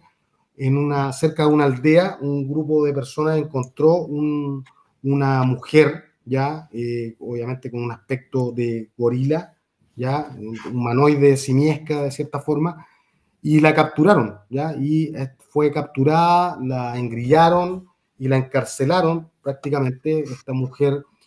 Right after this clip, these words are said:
eh, nunca habló, ¿ya? Y la, después la, la, la tenían ahí, justamente la domesticaron, de cierta forma, y la ten-, la, la tenían como para hacer, eh, algunas tareas, y en el tiempo, Sana,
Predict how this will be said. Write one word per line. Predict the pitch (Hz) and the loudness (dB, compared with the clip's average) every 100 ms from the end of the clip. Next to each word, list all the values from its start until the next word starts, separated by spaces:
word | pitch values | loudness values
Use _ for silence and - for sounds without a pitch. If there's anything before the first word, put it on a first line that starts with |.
| _ _ _ | _ _ _
eh, | 127 123 123 | -2 0 0
nunca | 131 156 160 135 | 2 2 4 0
habló, | 127 139 160 190 - _ | 4 6 6 2 -14 _
¿ya? | 123 156 160 | -4 -4 -6
Y | 139 | -4
la, | 147 147 | -4 -4
después | 151 131 135 185 | -6 -8 -2 -2
la, | 190 180 151 | 0 -2 -4
la, | 160 | -4
la | 156 156 147 | -2 -2 -2
tenían | 156 180 170 | -2 -2 -2
ahí, | 170 185 | -2 -4
justamente | - - 180 180 185 | -6 -6 -4 -4 -2
la | 170 | 0
domesticaron, | 156 143 135 - 131 156 196 214 | 2 2 -2 -6 -4 0 0 -2
de | 156 | -4
cierta | - 165 160 | -10 -10 -10
forma, | - 139 139 160 _ _ _ _ _ _ _ | -6 -4 -4 -8 _ _ _ _ _ _ _
y | - 139 | -6 -2
la | 143 | 0
ten-, | 139 143 143 | 0 0 0
la, | 143 | -2
la | 131 135 139 131 | -2 -2 -2 -2
tenían | 139 151 | -2 -4
como | 147 143 | -2 -2
para | 135 131 | 0 -2
hacer, | 123 - 151 | -2 -2 0
eh, | 143 | 0
algunas | 131 127 143 131 | -2 -2 -6 -4
tareas, | 123 139 175 196 - _ _ _ _ _ | -2 2 2 0 -8 _ _ _ _ _
y | - 175 214 | -4 6 6
en | |
el | 202 165 - | 6 0 0
tiempo, | 240 226 - 156 156 | 2 2 -2 -4 -4
Sana, | - 190 180 185 202 - | -6 -2 0 -2 -6 -14